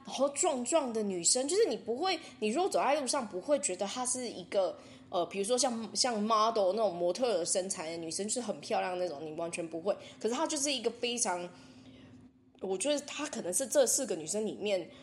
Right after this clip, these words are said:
最 calm 的一个，然后完全就是没有，没有那种像其他人就是一，一事情一来就，就是他们就开始鸡飞狗跳这样子，那她不是，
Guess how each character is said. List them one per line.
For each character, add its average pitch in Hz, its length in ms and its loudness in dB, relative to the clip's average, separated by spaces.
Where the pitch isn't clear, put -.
最 - 240 2
calm 185 540 -2
的 156 100 -4
一 165 180 -6
个， 143 260 -2
然 175 100 -10
后 247 140 2
完 190 160 2
全 180 180 -4
就 214 80 -6
是 220 140 -2
没 202 140 0
有， 160 280 0
没 220 100 -2
有 220 120 2
那 208 100 2
种 190 160 -2
像 202 240 0
其 175 200 -2
他 202 180 -2
人 170 220 0
就 185 80 -4
是 202 280 0
一， - 240 -2
一 - 20 -2
事 240 280 4
情 185 220 0
一 226 80 4
来 170 140 2
就， 196 120 -2
就 226 120 -6
是 226 60 -2
他 214 120 0
们 220 80 -4
就 214 80 -2
开 226 100 -2
始 196 80 -2
鸡 202 240 -2
飞 202 200 0
狗 - 200 -8
跳 180 320 -2
这 170 60 -6
样 170 160 -4
子， - 220 -8
那 202 100 -4
她 196 160 -6
不 - 180 -14
是， - 240 -2